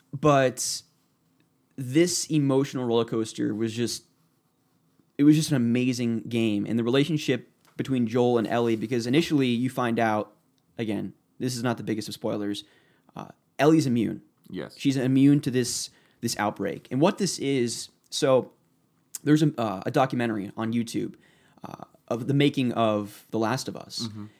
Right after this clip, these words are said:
Speaker 1: And the creators of the game, the director, Neil Druckmann, they were watching some Planet Earth documentary, like a B B C doc-, uh, Planet Earth.
Speaker 2: Yeah.
Speaker 1: You know that, that show?
Speaker 2: Yeah, I do.
Speaker 1: And there's this fungus that if it gets within certain animals,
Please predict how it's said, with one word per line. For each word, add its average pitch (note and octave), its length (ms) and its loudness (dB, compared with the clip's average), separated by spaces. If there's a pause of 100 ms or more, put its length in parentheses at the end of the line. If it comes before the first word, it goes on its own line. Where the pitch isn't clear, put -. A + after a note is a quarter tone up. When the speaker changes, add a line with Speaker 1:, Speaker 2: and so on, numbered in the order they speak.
(120)
Speaker 1:
And A#2 280 2
the A2 80 2
creators E3 340 0
of A#2+ 40 -8
the B2+ 60 -2
game, A#2 300 -2
the A2+ 100 -4
director, A#2 580 -2
Neil A2+ 160 -2
Druckmann, A2 480 -4 (380)
they B2+ 100 2
were D3 100 4
watching B2+ 760 0
some B2 220 -2
Planet A#2 380 -4
Earth A2+ 280 -2
documentary, G#2 400 -4
like G#2+ 120 -10
a A2+ 40 -6
B A#2 140 -2
B G#2+ 100 -4
C A2+ 400 -4 (320)
doc-, G#2+ 240 -2
uh, G2 300 -6
Planet A#2 320 -4
Earth. C3 320 -6
Speaker 2:
Yeah. A#2 160 -2
Speaker 1:
You C#3 60 0
know C3+ 100 0
that, C#3 220 -4
that A2+ 120 0
show? C#3 260 -2 (300)
Speaker 2:
Yeah, A2 120 -10
I - 20 -8
do. F#2 160 -12 (260)
Speaker 1:
And B2+ 600 0 (360)
there's D3 320 4
this D#3 280 4 (280)
fungus - 960 0 (140)
that A#2 520 0
if A#2+ 160 -2
it A#2+ 160 -2
gets B2+ 300 -2
within A#2 640 -2 (220)
certain A#2 460 -2
animals, G#2+ 760 -2